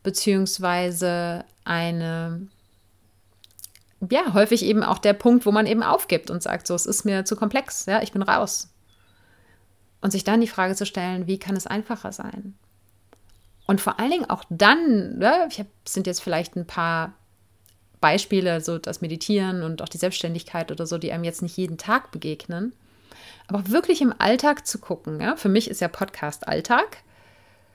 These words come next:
Wie kann ich es mir einfach machen, wenn es gerade zäh ist, ja, wenn es gerade einfach nicht so fließt, wie es sonst fließt? Wie kann ich es in dem Moment simplifizieren?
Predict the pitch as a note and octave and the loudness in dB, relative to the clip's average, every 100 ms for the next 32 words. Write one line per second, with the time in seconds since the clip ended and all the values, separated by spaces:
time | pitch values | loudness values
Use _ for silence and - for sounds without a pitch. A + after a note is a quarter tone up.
0 | _ _ _ _ F3+ G#3+ A3+ G3+ G3 F#3+ | _ _ _ _ 0 2 2 0 0 0
1 | F#3+ F#3+ - D#3+ A3 B3+ - A3+ A3+ A#3+ | -2 -2 2 2 2 0 0 0 0 0
2 | A3+ F#3+ F#3 G#3+ G#3+ - - F3 F#3 F#3 | 0 2 2 2 0 -4 -4 -2 0 -2
3 | - - - - - F#3+ F#3+ - - - | -6 -4 -2 0 0 0 0 -2 -8 -8
4 | - - G#3 G3+ G3+ G3+ - - F#3 - | -8 -4 -2 0 0 0 -4 -2 -2 -2
5 | - G3 G#3 A3 B3+ - - _ _ G3 | -6 -2 4 6 6 2 -10 _ _ -8
6 | E3+ G3+ G3 - G3 F3+ F3 - E3+ - | 2 4 4 0 0 0 -2 -4 -6 -4
7 | E3 D#3+ - - - E3 E3+ F3 - - | -4 -4 -8 -10 -10 -10 -10 -12 -14 -16
8 | _ - - - - - - - - - | _ -20 -20 -20 -20 -20 -20 -20 -20 -20
9 | - _ - F#3+ F3+ B3+ C4 - G#3 G3+ | -20 _ -4 0 4 4 2 0 0 0
10 | G3 G3+ - - F3+ - F3 E3+ G3+ A#3 | 0 -2 -6 -6 -6 -4 -4 0 4 4
11 | G3+ F#3 G3 - D#3 D3+ G3 G3+ - F#3+ | 2 2 -2 -4 -6 2 4 4 0 -4
12 | - F3 - F#3+ E3+ - F#3 | -4 -8 -6 -6 -6 -6 -10